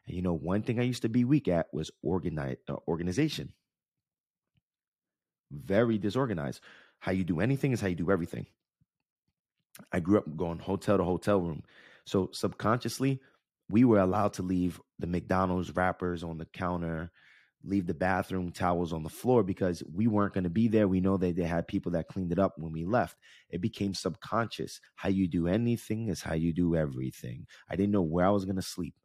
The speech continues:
I didn't know where, where I was gonna eat. I had no consistency as a child, and it followed me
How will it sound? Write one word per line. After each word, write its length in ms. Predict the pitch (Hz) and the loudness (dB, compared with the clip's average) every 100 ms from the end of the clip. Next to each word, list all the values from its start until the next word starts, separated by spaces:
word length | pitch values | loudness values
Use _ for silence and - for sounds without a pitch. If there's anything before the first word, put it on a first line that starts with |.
| - - - | -20 -12 -4
I 60 | |
didn't 160 | 98 92 | 0 0
know 100 | 85 | 0
where, 360 | 71 90 101 - | 2 4 4 2
where 180 | 90 101 | 2 4
I 40 | |
was 120 | 95 | 2
gonna 200 | 87 90 - | 0 -2 -2
eat. 200 | 82 - - - | -6 -8 -14 -6
I 60 | |
had 140 | 92 82 | -4 -2
no 280 | 85 95 107 | 2 2 2
consistency 720 | 101 92 117 - 95 - 82 | -2 -4 -4 -4 -4 -2 -2
as 100 | 78 | -2
a 60 | |
child, 340 | - 101 107 107 - | -4 0 0 -2 -6
and 100 | 107 | -6
it 80 | - | -6
followed 580 | - - 73 87 117 | -12 -6 -2 -2 -2
me 220 | 90 101 | -4 -4